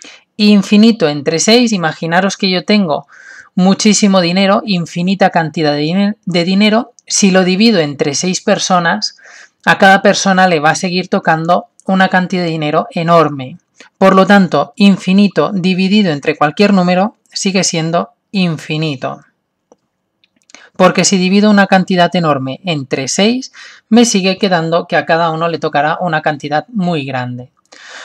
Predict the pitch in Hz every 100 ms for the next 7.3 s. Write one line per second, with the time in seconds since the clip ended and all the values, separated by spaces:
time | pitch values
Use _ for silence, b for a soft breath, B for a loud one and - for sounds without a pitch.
0 | B - 202 214 208 214 233 226 196 165
1 | 143 135 135 143 _ _ B B B B
2 | - 175 190 202 - 214 220 208 185 180
3 | 156 151 139 - 202 170 175 175 - 190
4 | 185 190 - 185 - 202 - 160 233 -
5 | 175 143 135 147 - 156 180 185 190 180
6 | - 147 156 151 135 131 - 165 190 180
7 | 143 139